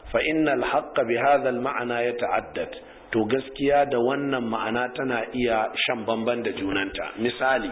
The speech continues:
bari in maka gwari-gwari da yaran mu na Najeriya. Na ce da yaran mu na Najeriya, kada wani ustazu ya kama ni da kuskuren magana. Kira'ar Warshi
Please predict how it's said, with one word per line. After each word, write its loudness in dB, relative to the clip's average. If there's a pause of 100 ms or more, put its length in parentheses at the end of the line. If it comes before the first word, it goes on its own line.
(460)
bari 4
in 2
maka 2
gwari-gwari 6
da 4
yaran 6
mu 0
na 0
Najeriya. 0 (580)
Na 4
ce 0
da 4
yaran 6
mu 2
na 2
Najeriya, 0
kada 2
wani 2
ustazu 2
ya 0
kama 0
ni -2
da 0
kuskuren -2
magana. -4 (680)
Kira'ar 6
Warshi 4